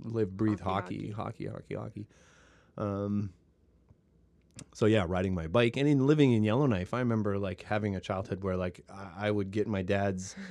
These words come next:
Speaker 2: <laughs>
Speaker 1: Timex watch with an alarm on it and be like, "Yeah, have fun."
Speaker 2: Yeah, there's, like, a really funny contrast between your bike riding experience as a kid and mine.
Speaker 1: Mm.
Speaker 2: Like, when I was,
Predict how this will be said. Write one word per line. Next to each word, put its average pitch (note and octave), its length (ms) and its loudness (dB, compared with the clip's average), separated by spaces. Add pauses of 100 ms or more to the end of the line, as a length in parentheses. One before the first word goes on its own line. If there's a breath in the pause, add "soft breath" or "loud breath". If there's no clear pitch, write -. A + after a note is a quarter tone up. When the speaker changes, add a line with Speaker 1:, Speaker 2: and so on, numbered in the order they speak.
Speaker 2:
<laughs> - 200 -20
Speaker 1:
Timex A#2 500 0
watch E2+ 360 0
with F2+ 180 -2
an F2+ 100 -2
alarm F2+ 360 0
on D#2+ 180 -4
it D#2+ 180 -8
and F#2 140 -4
be G2 120 -2
like, F#2+ 220 -4
"Yeah, G#2+ 140 -4
have C3 180 0
fun." G3+ 320 6 (560 soft breath)
Speaker 2:
Yeah, G#3+ 140 4
there's, A3+ 180 6
like, A#3 100 4
a A#3 100 2
really A3+ 220 6
funny G3 260 -4
contrast F3 520 -6
between E3+ 500 -6
your E3 240 2
bike E3 240 -4
riding D#3+ 300 -4
experience D#3+ 480 -8
as E3+ 100 -8
a D#3+ 60 -8
kid - 180 -12
and E3+ 120 -10
mine. E3+ 280 -6
Speaker 1:
Mm. G#2+ 280 0
Speaker 2:
Like, F3 160 -4
when F#3 120 -2
I F3+ 160 4
was, F#3 380 -2